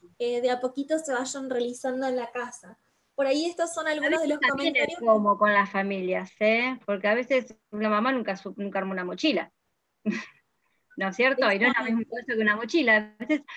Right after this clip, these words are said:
Speaker 2: a veces ese tipo de cosas, ¿no? O, o explicarles, bueno, a ver, una bolsa de higiene, una bolsa de rancho, la pueden armar así,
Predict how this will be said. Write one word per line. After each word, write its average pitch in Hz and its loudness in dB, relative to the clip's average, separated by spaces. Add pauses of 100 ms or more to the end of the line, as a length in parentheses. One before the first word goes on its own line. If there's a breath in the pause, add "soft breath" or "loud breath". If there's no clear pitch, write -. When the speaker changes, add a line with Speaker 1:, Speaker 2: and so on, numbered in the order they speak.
(120)
Speaker 2:
a 247 2
veces 294 6
ese 294 0
tipo 285 0
de 285 6
cosas, 285 2
¿no? 294 2 (220 loud breath)
O, 233 4
o 226 4
explicarles, 240 4
bueno, 247 2
a 240 4
ver, 247 4
una 240 2
bolsa 247 2
de 233 2
higiene, 233 0
una 220 2
bolsa 226 -2
de 226 4
rancho, 226 0
la 208 0
pueden 214 2
armar 214 2
así, 220 0